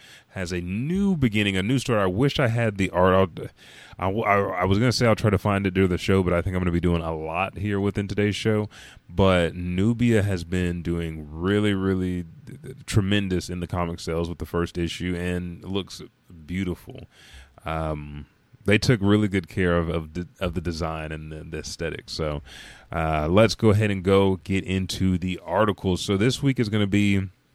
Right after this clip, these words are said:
not even gonna lie, it's super anime heavy. There's a lot of anime news that I'm looking forward to. There's a lot of things that I wanted to talk about that came out.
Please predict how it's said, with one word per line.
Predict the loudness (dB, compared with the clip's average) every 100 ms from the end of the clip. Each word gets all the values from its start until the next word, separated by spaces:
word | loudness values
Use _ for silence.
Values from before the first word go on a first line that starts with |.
| _ _ _ _ -12 -2
not | 2
even | 4 4
gonna | 0
lie, | 0 -4 -6 -10 -20 -4
it's | -2 2
super | 2 2 0
anime | 0 -2 -4
heavy. | -4 -6 -8 -18 -18 -20 -8
There's | -6
a | -4
lot | 0 2
of | 2
anime | 0 0 0 2
news | 2 4 2 0
that | -6
I'm | -2 0 2
looking | 2 0
forward | -4 0 0 0
to. | -2
There's | -2 -2
a |
lot | -2
of | -2
things | -4 -6 -6
that | -6
I | -2 -2
wanted | -2 -2 -4
to | -6 -6 -6
talk | -4 -2 -2 -2
about | -4 -4 -4
that | -8
came | -8 -6 -4 -4
out. | -6 -6